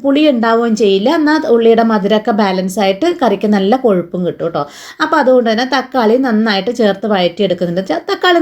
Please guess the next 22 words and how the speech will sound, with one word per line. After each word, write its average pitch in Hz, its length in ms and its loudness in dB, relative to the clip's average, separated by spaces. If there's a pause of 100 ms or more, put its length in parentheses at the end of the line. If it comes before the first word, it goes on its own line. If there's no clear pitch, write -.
നമുക്ക് 262 200 2 (100)
മൂടി 226 280 4
വെച്ച് 214 160 -4
കഴിഞ്ഞാൽ 262 300 0
പെട്ടെന്ന് 240 540 -2
നന്നായിട്ട് 190 320 -2
ഉടഞ്ഞ് 175 240 0
കിട്ടും. 165 340 -2
അപ്പോൾ 202 120 -6 (100)
നല്ല 247 400 2
പോലെ 220 240 2
ഉടഞ്ഞ് 208 280 0
കിട്ടുകയാണെങ്കിൽ 214 460 -2
നമ്മുടെ 208 280 0
കറിക്ക് 185 340 -2 (460)
നല്ല 330 340 4
ഗ്രേവി 190 360 2
കിട്ടും 160 220 -6
കേട്ടോ. 165 180 -6 (460)
അപ്പോൾ 349 220 0
ഇത് 294 80 4 (100)
നമ്മുടെ 262 220 0